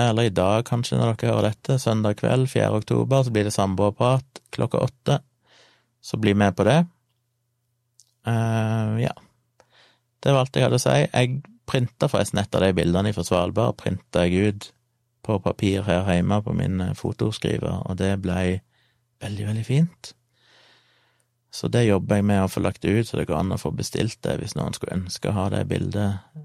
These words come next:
printet i et større format på veggen. Jeg tror kanskje jeg kommer til å gjøre det selv.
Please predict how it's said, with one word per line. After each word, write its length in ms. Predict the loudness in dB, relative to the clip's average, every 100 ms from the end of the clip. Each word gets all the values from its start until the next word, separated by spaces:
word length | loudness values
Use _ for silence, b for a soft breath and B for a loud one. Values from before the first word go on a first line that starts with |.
| -18
printet 540 | -6 -4 -4 -4 -4 -2
i 80 | -2
et 80 | -6
større 320 | -4 -2 -2
format 400 | -2 -2 -2 -4
på 120 | -2
veggen. 340 | -2 -2 -2 -4
Jeg 220 | -4 -8 _ _ _ _ _ _ -10
tror 220 | -4 -2
kanskje 300 | -2 -4 -4
jeg 20 |
kommer 220 | -4 -4
til 80 | -2
å 40 | 0
gjøre 180 | 0 0
det 80 |
selv. 300 | -2 0 -2